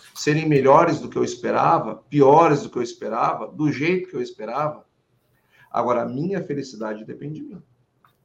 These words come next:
A minha prosperidade depende de mim. E isto vale muito para isso que tu tá falando também, Tejon. Ou seja, o indivíduo, o indivíduo, é, essa,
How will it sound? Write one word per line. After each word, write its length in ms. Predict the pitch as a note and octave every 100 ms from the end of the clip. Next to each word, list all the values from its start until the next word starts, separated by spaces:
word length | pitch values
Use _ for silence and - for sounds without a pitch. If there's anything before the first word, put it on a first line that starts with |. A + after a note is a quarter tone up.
| _ _ _ _ _
A 100 | - G2+
minha 340 | G#2+ C#3+ D#3+
prosperidade 840 | - B2 - A#2 A2 G2+ A2 A2+ A#2+
depende 440 | C3 C#3 D3+ D#3+
de 120 | G3+
mim. 180 | F3+ F#2+ _ _ _ _ _ _ _ _ -
E 180 | A#2+
isto 300 | E3 F#3 -
vale 340 | C3+ C3+ E3+ E3+
muito 400 | D3+ F3 G#3+ F#3+
para 380 | - F3+ G4+ A4
isso 280 | - F4+ -
que 60 |
tu 80 | -
tá 180 | G4 G4
falando 360 | C#4+ A#3 A#3
também, 320 | D#4+ G3 F#3 E4
Tejon. 360 | - G#3+ - _ _ _ _ _ _
Ou 160 | - B2
seja, 560 | A#2+ C#3+ C#3 A#2+ G2 - _ _
o 100 | B2
indivíduo, 680 | C#3+ D#3+ D3 D3 B2+ D#3+ G2+ G2 _ _ _ _ _ _ _ _
o 140 | G#2+ G#2+
indivíduo, 640 | A2+ G#2+ G#2 A#2 C#3 - - - _ _ _ _ _ _
é, 340 | G#2+ G2+ -
essa, 500 | A2 A#2+ - B2+ G#2